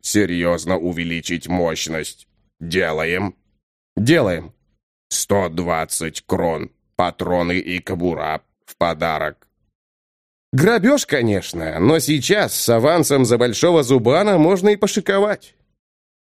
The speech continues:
«Приходите через час». Цирюльник. Сбриваем шевелюру, увеличиваем усы и бакенбарды. Дал три кроны извозчику-механоиду, чтобы он перегнал мой мотоцикл со стоянки у завода к этому оружейному магазину.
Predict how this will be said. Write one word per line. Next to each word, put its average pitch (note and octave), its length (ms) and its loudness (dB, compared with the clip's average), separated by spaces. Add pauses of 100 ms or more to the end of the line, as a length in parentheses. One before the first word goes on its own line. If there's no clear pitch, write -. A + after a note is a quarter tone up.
«Приходите E2 1120 -2
через D#2 640 -6 (160)
час». D#2 540 -4 (1120)
Цирюльник. D3+ 760 4 (360)
Сбриваем F#3 580 4
шевелюру, C#3+ 800 6
увеличиваем B2+ 840 2
усы A#2 480 2
и G#2+ 180 2
бакенбарды. F2 920 0 (400)
Дал B3+ 260 4
три A#3+ 180 0
кроны G3+ 420 6
извозчику-механоиду, D3 1120 2
чтобы B2+ 260 2
он C3 160 4
перегнал C3+ 440 4
мой C#3+ 160 4
мотоцикл C#3 560 4
со A#2 140 2
стоянки C3+ 460 2
у C3 140 6
завода C3+ 400 2
к - 80 -8
этому A#2+ 320 4
оружейному F#2 540 2
магазину. F2+ 680 0